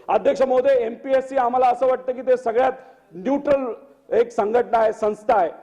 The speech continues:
अध्यक्ष महोदय, तिथं सुद्धा कॉन्ट्रॅक्टवर लोक घेतली जातात, अध्यक्ष महोदय. आम्ही कॉन्ट्रॅक्ट भरतीच्या विरोधात आणि एमपीएससी मध्ये चाळीस लोक कॉन्ट्रॅक्टवर घेतली जातात.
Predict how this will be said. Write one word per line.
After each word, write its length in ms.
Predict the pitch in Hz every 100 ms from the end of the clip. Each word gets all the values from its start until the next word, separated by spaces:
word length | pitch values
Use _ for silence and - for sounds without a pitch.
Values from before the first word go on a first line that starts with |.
| - _
अध्यक्ष 360 | 185 220 240 247
महोदय, 380 | 233 226 247 247 233
तिथं 220 | 220 247
सुद्धा 240 | 240 262
कॉन्ट्रॅक्टवर 600 | 254 240 233 240 247 247
लोक 220 | 240 233 254
घेतली 340 | 208 208 240
जातात, 320 | 247 240 247
अध्यक्ष 320 | 240 233 247
महोदय. 320 | 254 247 240 - - - -
आम्ही 180 | 208 269
कॉन्ट्रॅक्ट 440 | 247 240 262 254
भरतीच्या 380 | 240 247 285 277
विरोधात 400 | 269 285 285 226 - - -
आणि 180 | - 269 262
एमपीएससी 560 | 247 240 302 294 302
मध्ये 240 | 285 285 302 302
चाळीस 280 | 254 311 269
लोक 240 | 277 285
कॉन्ट्रॅक्टवर 600 | 277 262 254 262 262 262
घेतली 300 | 214 202 226
जातात. 320 | 202 185 180